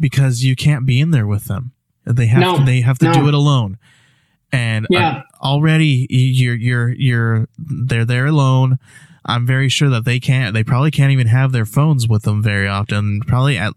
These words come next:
Speaker 1: at least until some, uh, till they're, you know, on that, on that upside. Um, so
Speaker 2: And I actually, I, I read somebody on Twitter mentioned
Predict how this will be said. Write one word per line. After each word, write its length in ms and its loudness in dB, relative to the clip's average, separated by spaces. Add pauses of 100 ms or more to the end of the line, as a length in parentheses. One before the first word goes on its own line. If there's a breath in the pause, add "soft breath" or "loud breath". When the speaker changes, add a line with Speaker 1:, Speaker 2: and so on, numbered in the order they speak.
Speaker 1:
at 160 -2
least 260 -2
until 240 0
some, 360 -2 (540 loud breath)
uh, 260 -2
till 200 0
they're, 320 0
you 140 0
know, 360 2
on 240 0
that, 280 0
on 300 0
that 300 -2
upside. 560 -4 (520)
Um, 440 -4 (920 loud breath)
so 160 2
Speaker 2:
And 160 2
I 240 0
actually, 580 2
I, 300 0
I 120 0
read 420 0
somebody 440 0
on 140 0
Twitter 360 0
mentioned 600 0